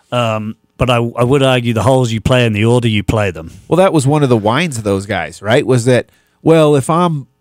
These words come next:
Speaker 2: you, and you would know this 'cause you've played morning, afternoons, and all that sort of stuff, is they're like, "Well, I get screwed 'cause I
Speaker 1: Yeah.
Speaker 2: had the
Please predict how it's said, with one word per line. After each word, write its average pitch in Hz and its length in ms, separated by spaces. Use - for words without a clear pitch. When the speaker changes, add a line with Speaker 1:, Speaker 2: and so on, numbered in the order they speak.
Speaker 2:
you, 147 180
and 135 180
you 180 140
would 143 220
know 120 160
this 123 260
'cause 117 240
you've 131 240
played 123 380
morning, 120 360
afternoons, 117 800
and 113 140
all 107 160
that 113 200
sort 98 220
of 98 60
stuff, 101 300
is 107 80
they're 110 100
like, 101 160
"Well, 123 180
I 139 40
get 135 180
screwed 190 420
'cause 113 160
I 117 200
Speaker 1:
Yeah. 135 160
Speaker 2:
had 131 220
the 123 180